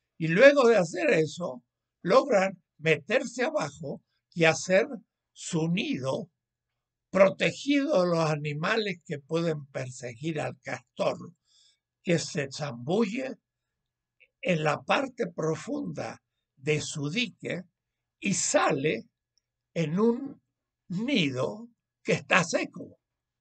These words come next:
Oh, hay que tener una tecnología natural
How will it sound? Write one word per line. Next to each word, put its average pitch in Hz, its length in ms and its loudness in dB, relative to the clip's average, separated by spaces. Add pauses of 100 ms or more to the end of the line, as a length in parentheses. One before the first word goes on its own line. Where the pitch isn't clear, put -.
(240)
Oh, - 220 2 (680)
hay 170 260 0
que 180 140 -4
tener 147 480 -4 (800)
una 160 360 -2
tecnología 120 1000 -6
natural 120 840 -8